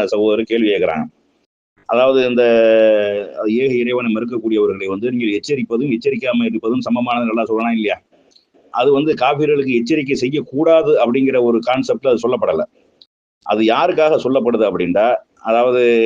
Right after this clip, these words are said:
அல்லாஹ் சில பேருக்கு முத்திரை குத்திடுவான், இவங்க வந்து வரவே மாட்டாங்க அப்படின்னு. அந்த மாதிரியான ஆட்களுக்கு தான். அதுக்கு அடுத்த வசனத்தை அல்லாஹ் சொல்றான், அவர்களது உள்ளங்களிலும் செவியிலும் அல்லாஹ் முத்திரையிட்டு விட்டான்,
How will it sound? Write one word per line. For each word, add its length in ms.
அல்லாஹ் 320
சில 140
பேருக்கு 320
முத்திரை 320
குத்திடுவான், 420
இவங்க 320
வந்து 180
வரவே 300
மாட்டாங்க 420
அப்படின்னு. 420
அந்த 220
மாதிரியான 480
ஆட்களுக்கு 440
தான். 160
அதுக்கு 220
அடுத்த 260
வசனத்தை 360
அல்லாஹ் 240
சொல்றான், 280
அவர்களது 360
உள்ளங்களிலும் 640
செவியிலும் 500
அல்லாஹ் 240
முத்திரையிட்டு 420
விட்டான், 300